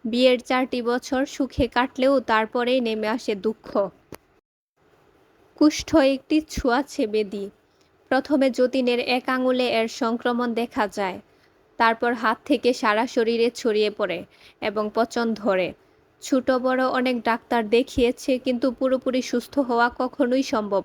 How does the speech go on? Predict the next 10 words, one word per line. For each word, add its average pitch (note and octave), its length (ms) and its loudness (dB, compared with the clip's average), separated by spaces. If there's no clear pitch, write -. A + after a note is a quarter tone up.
নয়। F#3 260 -4
ডাক্তারের A#3 520 0
পরামর্শ B3 540 0
অনুযায়ী A#3 500 2
যতীন A#3 400 0
নির্জন A3+ 600 0
কক্ষে B3 340 -2
একাকী B3+ 560 -2
বসবাস A3 500 -2
করে, G3 320 0